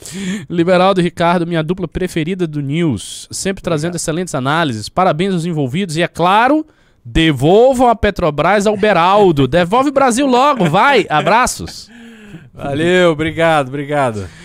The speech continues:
Speaker 1: João Alx do dez reais. Na possibilidade de um golpe militar liderado por Bolsonaro, o M B L faria alguma mo-,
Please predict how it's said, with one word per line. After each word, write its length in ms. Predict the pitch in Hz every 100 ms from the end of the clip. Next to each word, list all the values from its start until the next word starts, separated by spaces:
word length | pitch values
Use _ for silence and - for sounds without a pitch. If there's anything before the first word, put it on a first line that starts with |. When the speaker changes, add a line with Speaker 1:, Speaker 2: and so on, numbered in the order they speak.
| - - - -
Speaker 1:
João 420 | 156 180 214 254
Alx 460 | 233 202 - 208 196
do 160 | 165 156
dez 200 | 156 156
reais. 280 | 127 92 117
Na 140 | 180
possibilidade 600 | 240 247 311 233 247 247
de 60 | 240
um 60 |
golpe 300 | 170 185 185
militar 420 | 180 160 131 135 127
liderado 380 | 120 113 110
por 140 | - 98
Bolsonaro, 640 | 101 95 95 98 104 127 - - _
o 80 | 175
M 100 | 196
B 80 | 202
L 140 | 220
faria 280 | 220 196 175
alguma 200 | 165 165
mo-, 200 | 156 160